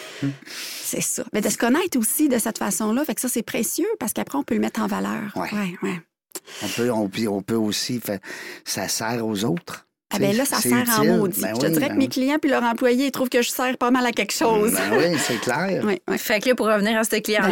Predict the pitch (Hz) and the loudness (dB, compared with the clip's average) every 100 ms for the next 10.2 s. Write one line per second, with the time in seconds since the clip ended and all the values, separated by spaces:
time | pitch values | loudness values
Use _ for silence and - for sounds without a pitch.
0 | 190 170 - 320 554 - - 214 220 202 | 6 6 6 4 2 0 2 2 4 4
1 | 214 233 320 269 214 - 214 202 285 - | 4 4 4 2 2 0 0 2 0 -4
2 | _ - 180 - 202 196 208 - 247 - | _ -6 -4 0 0 0 0 0 -2 -2
3 | 190 170 175 - 208 180 - 190 190 175 | -2 0 -2 -2 -2 0 0 -2 -2 -2
4 | 170 - - 170 160 - 170 - 165 - | -2 -4 -2 -2 -2 -2 -2 -2 -4 -4
5 | 175 180 - 180 - 247 - - - 185 | -4 -4 -4 -4 -4 0 0 -2 -2 0
6 | 196 202 190 214 208 190 196 - 175 - | 0 0 -2 -2 0 0 -2 -4 -4 -2
7 | 214 190 180 220 214 202 240 196 180 170 | 0 0 0 -2 -2 -2 -2 -2 -2 -4
8 | 196 - 175 - 202 202 180 180 202 - | -6 -6 -6 -4 -4 -2 -4 -6 -6 -6
9 | 185 185 180 202 190 175 202 - 196 180 | -2 -2 -2 -2 -2 -2 -4 -4 -2 0
10 | 214 | -2